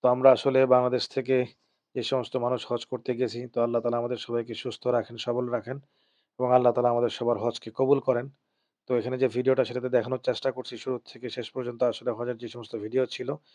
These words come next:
সেগুলোকে একসাথে করে দিছি। আর আমার এই চ্যানেলে হজ সম্পর্কে বিভিন্ন ভিডিও আছে, হজের সময় আপনারা কী কী জিনিস নিয়ে যাবেন বা আপনাদেরকে কী কী বিষয়ে খেয়াল রাখা লাগবে, মহিলা হাজি যারা আছেন তারা কীভাবে চলবেন,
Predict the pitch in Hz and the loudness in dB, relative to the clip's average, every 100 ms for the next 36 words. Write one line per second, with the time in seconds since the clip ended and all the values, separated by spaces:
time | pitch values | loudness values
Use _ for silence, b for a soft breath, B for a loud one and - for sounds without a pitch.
0 | b b b - 139 135 123 120 - 123 | b b b 2 6 6 6 2 0 -4
1 | 123 123 113 110 143 156 _ _ _ _ | -2 -2 -4 -8 -8 -12 _ _ _ _
2 | - 120 120 107 - 113 127 123 - 127 | -6 0 0 0 -2 2 2 2 0 2
3 | 131 127 117 - 127 120 123 131 120 127 | 4 4 4 -2 -6 -4 -2 0 -2 -2
4 | 131 113 120 127 123 117 135 135 _ _ | -2 -2 2 4 4 2 -8 -12 _ _
5 | _ - 127 120 - 123 120 127 123 - | _ -4 -4 -2 -2 0 0 0 -4 -4
6 | 117 127 123 120 - 127 127 120 117 117 | -8 -4 -4 -4 -4 -2 4 4 2 -2
7 | _ _ _ _ _ - 120 117 123 123 | _ _ _ _ _ 0 2 2 -2 -2
8 | 127 113 123 127 127 - 123 - 127 123 | -2 -4 -4 -4 -4 -2 -4 0 0 0
9 | 113 127 117 113 117 _ _ _ _ _ | 0 -2 -2 -4 -6 _ _ _ _ _
10 | 127 123 127 120 123 123 123 123 117 - | -4 0 4 4 4 4 6 4 0 -4
11 | 120 117 123 120 123 120 120 - 131 120 | -4 2 2 2 0 0 0 2 0 0
12 | 117 | -6